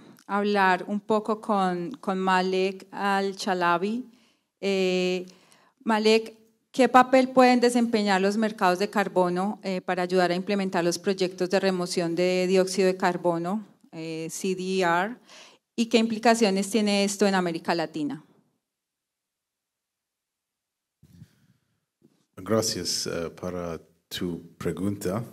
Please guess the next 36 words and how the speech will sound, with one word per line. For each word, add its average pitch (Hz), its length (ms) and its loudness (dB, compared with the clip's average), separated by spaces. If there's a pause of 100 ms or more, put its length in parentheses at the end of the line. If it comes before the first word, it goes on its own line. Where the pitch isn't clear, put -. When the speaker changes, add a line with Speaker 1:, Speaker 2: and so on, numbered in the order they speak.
(340)
Speaker 2:
Eh, 78 520 -10 (100)
hola, 92 380 -6 (420)
eh, 78 560 -14
mi 87 120 -14
español 92 420 -6
no 85 100 -8
es - 200 -10
muy 82 120 -12
bueno. 80 360 -12 (520)
Eh, 87 340 -8
thank 104 180 -6
you - 80 -14
for 95 120 -8
your 80 120 -6
time. 90 340 -8 (280)
It's - 140 -10
a - 40 -6
pleasure 95 280 -4
to 85 80 -6
be 101 180 0
here, 101 560 -2
um, 82 680 -8
and 85 200 -14
thanks - 240 -10
to - 60 -6
Ayita 85 640 -8
and, 78 160 -18
and 76 100 -18
the 78 60 -20
panelists, - 800 -8
uh, 78 220 -8
for - 160 -16
sharing 87 320 -10
the 78 80 -14
stage. - 560 -8 (160)
Um, 87 500 -8